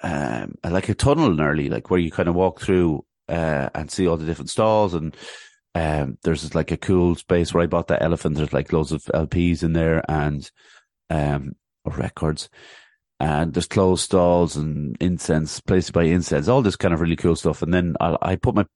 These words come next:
I put a picture up of it on Instagram. There's, like, like, an alien spaceship yoke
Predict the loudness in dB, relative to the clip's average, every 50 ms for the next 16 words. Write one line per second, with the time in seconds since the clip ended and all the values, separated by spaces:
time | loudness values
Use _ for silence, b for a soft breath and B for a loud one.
0 | -4 -4 0 0 2 2 2 0 0 0 2 0 2 2 2 0 0 0 2 2
1 | 2 0 0 -2 -2 -2 -2 0 -2 -4 -4 -2 -2 0 0 -2 -4 -10 _ _
2 | _ -6 -4 -2 -2 -4 -4 _ _ _ _ -4 -2 -2 0 0 0 0 2 2
3 | 2 2 2 0 -2 -4 -8 -12 -14 _ _ _ _ _ -20 -20 _ -16 -4 0
4 | 2 2 2 2 2 2 0 2 4 4 4 4 2 -2